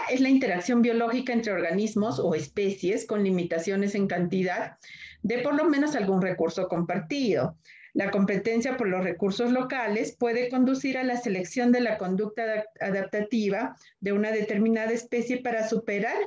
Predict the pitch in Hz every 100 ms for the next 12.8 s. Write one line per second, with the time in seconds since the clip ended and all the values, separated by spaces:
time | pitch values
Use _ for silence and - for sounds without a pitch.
0 | - - 196 190 202 196 185 208 208 220
1 | 247 247 190 190 180 180 240 220 196 233
2 | 233 - - - - - - 190 185 208
3 | 240 254 254 208 220 - 180 185 202 202
4 | 196 - 269 - - 135 190 196 226 220
5 | 175 170 185 208 202 175 180 180 202 208
6 | 190 - 160 160 143 165 165 143 135 -
7 | _ - _ 226 240 269 269 269 247 254
8 | 247 - 208 226 226 220 214 214 190 185
9 | 190 214 202 208 214 202 196 220 208 196
10 | 185 180 175 175 170 165 156 147 139 -
11 | - - _ _ _ - _ 202 214 214
12 | 202 294 320 320 202 180 254 254